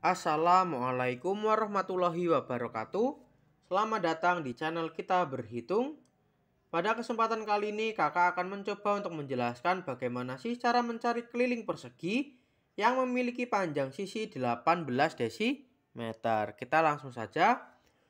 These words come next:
Rumus untuk mencari keliling persegi itu bagaimana? Rumusnya yaitu keliling sama dengan empat dikali sisi. Kalian juga bisa menggunakan rumus keliling sama dengan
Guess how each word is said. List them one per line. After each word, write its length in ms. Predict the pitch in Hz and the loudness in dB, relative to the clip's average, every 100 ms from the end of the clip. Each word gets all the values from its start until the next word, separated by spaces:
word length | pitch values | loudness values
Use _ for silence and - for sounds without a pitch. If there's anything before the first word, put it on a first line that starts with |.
| _ _ _ | _ _ _
Rumus 240 | 220 269 277 | -2 0 -2
untuk 160 | 247 | -4
mencari 480 | 254 240 262 269 262 | -4 0 2 2 0
keliling 480 | - 240 233 233 - | 2 2 2 -4 -4
persegi 320 | 226 220 220 | -6 -4 -4
itu 80 | 262 | 0
bagaimana? 640 | 247 240 254 247 196 190 196 - | 2 4 4 2 0 -2 -6 -8
Rumusnya 400 | 147 143 196 190 | -8 -6 -4 -2
yaitu 320 | 127 196 196 | -2 -4 -4
keliling 480 | 247 269 233 214 220 | 0 0 2 2 0
sama 400 | 214 131 123 120 | -6 -6 -6 -6
dengan 480 | 107 110 160 254 302 _ _ _ _ _ _ - | -8 -4 -2 -2 -4 _ _ _ _ _ _ -16
empat 560 | 208 208 233 240 240 | -6 4 6 6 0
dikali 800 | - 147 127 120 139 214 285 294 _ | -10 -8 -2 0 0 -2 -4 -8 _
sisi. 1400 | _ - 240 285 285 _ _ _ _ _ 123 117 107 - _ _ _ _ | _ -6 -4 -4 -8 _ _ _ _ _ -8 -8 -10 -16 _ _ _ _
Kalian 320 | 117 123 127 | -6 -2 -2
juga 480 | 123 123 170 202 226 | -2 -2 4 4 4
bisa 240 | 214 202 254 | -2 0 0
menggunakan 560 | 254 220 220 214 220 | 0 -2 -2 0 -2
rumus 640 | 220 214 190 185 190 185 - | -2 -4 -2 -2 -2 -6 -6
keliling 320 | 233 247 254 | -2 0 0
sama 320 | 247 214 208 | 0 0 -2
dengan 400 | 131 139 185 | -4 0 0